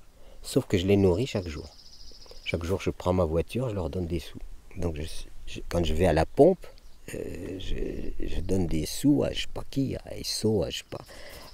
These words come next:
à je ne sais quel truc. On est donc dans ces contradictions-là. Et, euh,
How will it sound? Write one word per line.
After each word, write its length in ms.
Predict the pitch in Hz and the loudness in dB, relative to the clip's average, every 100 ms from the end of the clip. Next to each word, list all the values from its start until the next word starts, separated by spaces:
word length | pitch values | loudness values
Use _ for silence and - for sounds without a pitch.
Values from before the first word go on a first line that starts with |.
| - | -14
à 240 | - 50 | -12 -10
je 140 | - | -6
ne 40 | 82 | -4
sais 240 | - 73 - - - | -4 -6 -8 -18 -6
quel 160 | - | -6
truc. 180 | - 85 - | -6 -10 -2
On 100 | 95 | 4
est 80 | 113 | 6
donc 220 | 113 165 - - - - - - | 8 6 4 -14 -14 -14 -14 0
dans 180 | 90 131 | 6 6
ces 140 | 117 | 4
contradictions-là. 1080 | - 95 - 87 90 - 90 87 85 101 190 - - - - - - - | 0 0 0 0 -2 -2 2 2 2 2 0 -6 -8 -6 -4 -6 -2 4
Et, 420 | 104 101 95 87 | 6 8 8 8
euh, 180 | 76 60 | 6 4